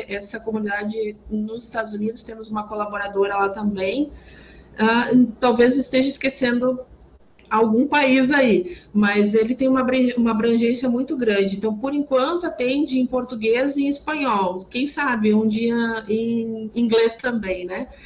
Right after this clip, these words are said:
Então, convidar todos a acessar vivenciar ponto net, como o Thiago já falou, é conteúdo, ah, e-book,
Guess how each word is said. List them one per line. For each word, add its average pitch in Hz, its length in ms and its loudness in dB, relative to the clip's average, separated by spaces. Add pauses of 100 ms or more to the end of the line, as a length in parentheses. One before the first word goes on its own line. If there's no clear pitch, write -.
(200)
Então, 294 380 0
convidar 269 480 0
todos 302 360 0
a 233 140 2
acessar 254 580 0
vivenciar 247 600 0
ponto 277 260 2
net, 240 320 -2
como 254 240 -2
o 262 60 -2
Thiago 254 320 -2
já 262 100 -2
falou, 240 640 -6
é 208 240 0
conteúdo, 247 920 -4 (420)
ah, 202 400 -4
e-book, 254 960 -2